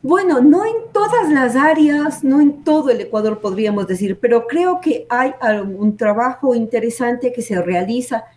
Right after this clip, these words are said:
y es el hecho de que hay una negociación con los productores agropecuarios,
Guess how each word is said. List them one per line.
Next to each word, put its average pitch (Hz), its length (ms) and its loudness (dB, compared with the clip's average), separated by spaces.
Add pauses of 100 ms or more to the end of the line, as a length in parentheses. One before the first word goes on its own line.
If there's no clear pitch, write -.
(680)
y 262 300 2
es 320 260 -4 (240)
el 226 180 0
hecho 285 320 0
de 202 220 -2
que 175 380 0 (1300)
hay 269 280 0 (100)
una 240 260 2
negociación 247 1120 0 (120)
con 233 140 0
los 226 120 -2
productores 220 760 -2
agropecuarios, 233 1160 -2